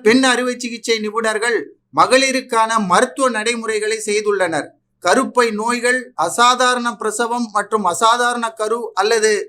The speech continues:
நஞ்சுக்கொடியை பிரித்தெடுத்தல் ஆகியவை இவற்றில் அடங்கும். கரு ஹைட்ரோகோபோலஸ் மற்றும் மேக்ரோசெபாலி போன்ற குழந்தை நரபியல் நோய்களுக்கு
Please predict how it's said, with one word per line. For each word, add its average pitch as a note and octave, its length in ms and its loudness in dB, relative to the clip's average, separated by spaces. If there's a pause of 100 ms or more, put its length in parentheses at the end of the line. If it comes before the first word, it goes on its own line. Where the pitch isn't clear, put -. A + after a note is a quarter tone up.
(320)
நஞ்சுக்கொடியை A#3+ 720 2
பிரித்தெடுத்தல் A3+ 760 0 (120)
ஆகியவை A3 440 2
இவற்றில் G#3 460 -6
அடங்கும். F3 420 -4 (440)
கரு B3 300 8 (760)
ஹைட்ரோகோபோலஸ் B3 1000 6 (160)
மற்றும் G#3 480 6 (400)
மேக்ரோசெபாலி A#3 1040 4
போன்ற G#3+ 280 2 (400)
குழந்தை C4 480 4
நரபியல் A3 460 4
நோய்களுக்கு A3 600 0